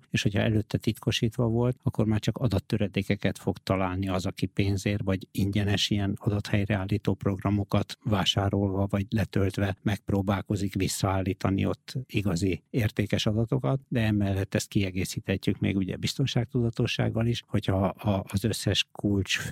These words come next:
belépési pontunkon, Facebook, e-mail, stb.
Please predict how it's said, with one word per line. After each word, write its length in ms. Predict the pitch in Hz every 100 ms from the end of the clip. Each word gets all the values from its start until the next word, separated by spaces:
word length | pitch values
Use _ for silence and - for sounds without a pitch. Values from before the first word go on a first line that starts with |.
| -
belépési 680 | 107 101 95 92 104 - 98
pontunkon, 840 | - 107 107 113 107 - 104 104 - _
Facebook, 600 | - 113 104 98 95 -
e-mail, 300 | 101 95 92
stb. 480 | - 104 - 98